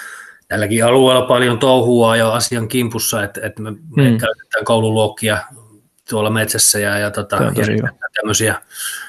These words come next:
Speaker 1: tapahtumia, ö, sen asian tiimoilta, ja, ja se on ihan niinku Metsästäjäliiton agendalla aika vahvastikin tää nuorisotyö.
Speaker 2: Joo.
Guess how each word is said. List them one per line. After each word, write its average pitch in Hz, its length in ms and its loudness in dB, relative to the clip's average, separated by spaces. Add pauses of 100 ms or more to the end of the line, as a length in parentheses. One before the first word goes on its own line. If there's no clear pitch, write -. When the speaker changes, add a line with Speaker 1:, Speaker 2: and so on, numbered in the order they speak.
(340)
Speaker 1:
tapahtumia, 117 800 2 (320)
ö, 113 220 -8
sen 117 360 -6
asian 113 360 -4
tiimoilta, 117 540 0
ja, 113 100 2 (320)
ja 120 140 -6 (320)
se 113 240 0
on 135 160 4
ihan 127 220 0
niinku 117 360 0 (380)
Metsästäjäliiton 120 680 2
agendalla 110 400 2
aika 110 200 0
vahvastikin 110 600 -2
tää 107 120 -2
nuorisotyö. 110 600 -2 (480)
Speaker 2:
Joo. 107 180 2